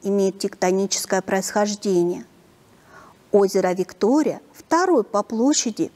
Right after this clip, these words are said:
пресноводный водоем мира. Оно больше территории Бельгии и Нидерландов вместе взятых. Расположено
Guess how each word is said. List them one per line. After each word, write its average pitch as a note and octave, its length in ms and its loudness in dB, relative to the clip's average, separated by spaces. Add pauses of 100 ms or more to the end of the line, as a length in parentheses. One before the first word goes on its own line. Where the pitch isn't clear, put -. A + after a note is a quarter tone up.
пресноводный G#3 720 0
водоем F#3 580 0
мира. A3+ 460 2 (1040)
Оно G3+ 260 2
больше B3 580 0 (120)
территории A#3 640 2
Бельгии C4+ 640 0 (140)
и G#3 40 0
Нидерландов G#3 920 2 (220)
вместе G#3 560 0
взятых. A#3+ 560 -2 (920)
Расположено A3 960 2